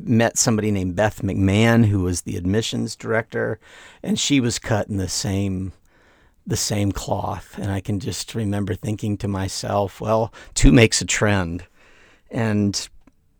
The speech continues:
I took the leap of faith. I and my, um, my brand new,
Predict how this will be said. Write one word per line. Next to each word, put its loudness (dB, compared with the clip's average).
I -2
took 2
the 0
leap 0
of -4
faith. -6
I 0
and -2
my, -2
um, -8
my -2
brand -2
new, -2